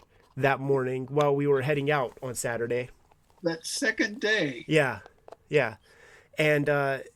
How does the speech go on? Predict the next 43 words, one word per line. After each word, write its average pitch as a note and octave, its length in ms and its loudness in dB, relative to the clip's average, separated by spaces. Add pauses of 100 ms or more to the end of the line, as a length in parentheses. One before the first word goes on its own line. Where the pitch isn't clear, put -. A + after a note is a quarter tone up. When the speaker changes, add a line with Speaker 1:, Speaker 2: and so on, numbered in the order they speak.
(100)
Speaker 1:
just F3 200 0
kinda G#3+ 160 4
keeping G3+ 240 2
in F#3+ 80 4
touch. E3+ 280 0
"Okay, E3+ 200 0
I'm D#3+ 120 2
on E3 80 2
my D#3 80 2
second D3 320 -2
train. C#3+ 580 -4
I'm G3 140 2
about," F3+ 380 2
and D3+ 160 -2
then, C#3+ 240 -2
you D#3 80 -4
know, D3 100 0
"You're E3 180 0
on F3+ 100 2
your D#3+ 100 -4
s-, D3 220 -14
the C#3+ 140 -12
second D3 260 -4
train. D3+ 280 -6 (380)
I'm F3 120 0
about E3+ 300 0
to E3 60 -6
get D3 140 2
on C#3 100 0
my C3+ 100 -6
second C3 340 -4
train." B2+ 480 -6 (680)
Uh, C3+ 360 -4 (1900)
we F#3 280 -2
had, D#3 500 -2
where G3 300 6
the F3 100 0
convention E3 500 -2
was, C#3 240 2
it D3+ 100 4
was C3 140 -2
out E3 220 0
past E3 420 -2